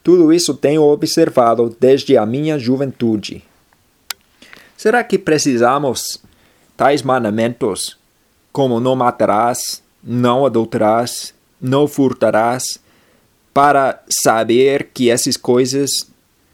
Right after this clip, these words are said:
são pecado ou não são corretos? Quando você tomar alguma coisa que não te pertence,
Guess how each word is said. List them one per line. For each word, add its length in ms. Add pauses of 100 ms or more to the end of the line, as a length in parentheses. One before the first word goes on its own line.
(1400)
são 300
pecado 760 (560)
ou 100
não 240
são 280
corretos? 840 (1040)
Quando 220
você 480
tomar 400
alguma 380
coisa 440
que 140
não 180
te 140
pertence, 800